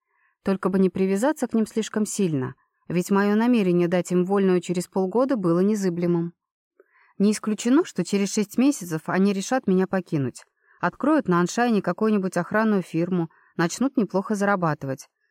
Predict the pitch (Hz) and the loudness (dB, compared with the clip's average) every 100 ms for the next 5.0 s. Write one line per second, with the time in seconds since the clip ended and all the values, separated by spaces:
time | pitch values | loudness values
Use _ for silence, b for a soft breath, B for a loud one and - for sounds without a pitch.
0 | _ 160 165 170 208 214 220 220 185 208 | _ -4 0 0 0 -2 0 0 0 0
1 | 226 185 160 - 143 - 147 - _ _ | 2 0 -2 -6 -14 -12 -14 -14 _ _
2 | _ - 180 233 294 262 226 220 220 233 | _ -2 2 2 2 0 0 0 -2 0
3 | 302 - 180 185 180 185 180 196 196 247 | -2 0 2 2 2 -2 -2 -2 0 -2
4 | - 196 175 175 175 170 156 127 135 | 0 2 4 2 2 0 -2 -4 -8